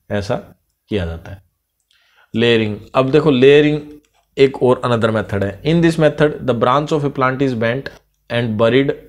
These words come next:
under a layer of soil। अब कोई ब्रांच है, उसको मोड़ के और उसको जमीन में गाड़ दिया जाता है। After some time, the portion of a branch buried underground develop root and shoot।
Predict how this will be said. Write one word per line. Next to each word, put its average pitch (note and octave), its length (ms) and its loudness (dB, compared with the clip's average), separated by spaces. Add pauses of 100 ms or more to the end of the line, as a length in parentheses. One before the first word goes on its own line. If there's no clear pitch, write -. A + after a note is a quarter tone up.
(120)
under A2+ 220 -2
a A#2+ 100 4
layer A2 300 2 (100)
of A2+ 200 -6
soil। A2 180 0 (600)
अब A2+ 140 0
कोई C3 140 4
ब्रांच B2 440 0
है, C3+ 100 0
उसको B2 340 -6
मोड़ A#2 300 -2
के B2+ 200 -4 (260)
और A2 140 -2
उसको C#3 240 -4
जमीन G#2+ 260 -6
में A#2+ 200 -6
गाड़ G2+ 160 -2
दिया G2+ 180 -2
जाता G#2+ 240 -4
है। C3 160 -8 (320)
After B2 240 0
some C3+ 220 -2
time, C#3 220 -2
the C3+ 100 2 (100)
portion B2+ 280 0
of C3+ 160 0
a A2 80 -6
branch A#2+ 300 0
buried A#2+ 260 0 (100)
underground A#2 420 -2
develop A#2 340 2
root C3 320 -2
and A2+ 160 -2
shoot। G2 320 -8